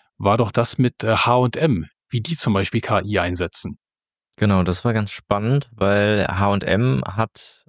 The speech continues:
Speaker 2: gesagt, "Okay, wir nutzen jetzt auch K I, wir klonen unsere Models, die wir haben,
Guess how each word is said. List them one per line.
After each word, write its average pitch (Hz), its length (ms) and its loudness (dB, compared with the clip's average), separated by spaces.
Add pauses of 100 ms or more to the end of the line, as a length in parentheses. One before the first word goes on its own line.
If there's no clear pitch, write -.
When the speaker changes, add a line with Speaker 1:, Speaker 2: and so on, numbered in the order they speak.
(180)
Speaker 2:
gesagt, 98 480 0
"Okay, 120 320 -4
wir 101 340 2
nutzen 127 540 0
jetzt 113 280 0
auch - 240 -4
K - 200 0
I, 135 320 2 (460)
wir 101 120 0
klonen 117 440 0
unsere 113 420 0
Models, 160 640 2
die 135 160 -4
wir 131 160 0
haben, 143 320 0